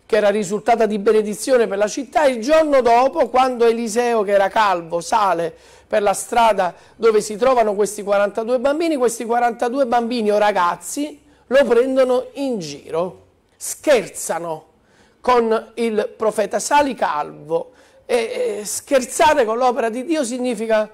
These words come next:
accendersi un fuoco che brucia poi dopo.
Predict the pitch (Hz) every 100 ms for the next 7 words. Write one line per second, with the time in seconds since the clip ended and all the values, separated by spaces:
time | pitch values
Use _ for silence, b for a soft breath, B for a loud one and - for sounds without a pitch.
0 | b b b 208 - 285 269 254 - 247
1 | 233 302 269 254 226 185 165 135 156 165
2 | 156 139 120 143 -